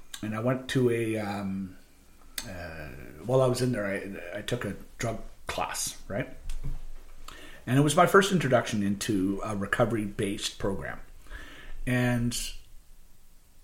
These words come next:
I was amazed. I'm going, "Oh, yeah, that makes sense. That makes sense. Oh, yeah, yeah, yeah, yeah, yeah, yeah. Oh, yeah." So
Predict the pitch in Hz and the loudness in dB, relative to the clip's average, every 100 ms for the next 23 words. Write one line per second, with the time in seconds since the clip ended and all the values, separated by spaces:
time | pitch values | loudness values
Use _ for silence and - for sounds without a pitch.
0 | - - - 104 92 156 - - 87 95 | -20 -6 -4 -2 0 2 2 0 -4 0
1 | 165 254 330 233 285 302 - 113 - - | 2 4 4 4 4 4 2 0 4 4
2 | 294 - 117 - 311 311 269 277 277 262 | 4 2 2 4 6 6 8 6 6 4
3 | 269 262 262 247 240 233 320 392 381 349 | 4 4 2 2 2 4 8 10 10 8
4 | 202 - - - | 0 2 0 0